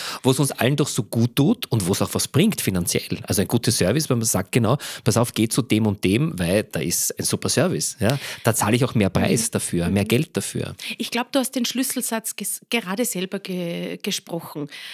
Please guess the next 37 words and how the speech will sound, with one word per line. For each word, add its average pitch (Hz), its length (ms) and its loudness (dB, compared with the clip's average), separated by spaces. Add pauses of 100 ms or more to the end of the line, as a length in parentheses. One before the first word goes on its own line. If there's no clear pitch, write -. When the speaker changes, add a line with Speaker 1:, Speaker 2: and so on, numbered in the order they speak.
(180)
Speaker 2:
ähm, 196 460 -2
weil 185 240 -4
du 220 100 -6
gesagt 202 520 -6
hast, - 340 -4 (100)
ähm, 196 560 -2 (840)
„Es 202 160 0
bringt 233 340 2
ja 156 160 -2
was.“ - 380 -6 (260)
Aber 185 180 -4
ich - 140 -6
glaub, 202 280 -6 (200)
viele 226 340 -2
glauben 196 240 -2
immer, 214 180 0 (340)
„Na 196 140 0
ja, 202 180 0
was 208 180 -4
bringt's 262 280 0
denn? 202 140 0
Es, 196 180 -2
ich - 120 -8
kann's 202 220 -2
ja 220 60 0
nicht 208 220 -4
messen.“ 190 380 -2 (160)
Speaker 1:
Mhm. 101 220 4
Speaker 2:
Und 226 80 6
ich 220 80 0
glaub, 226 220 -4
das 233 160 -2
ist - 220 -2
eins 233 240 -2
der 233 160 -4
wichtigsten 247 840 -4
Botschaften. 240 580 -4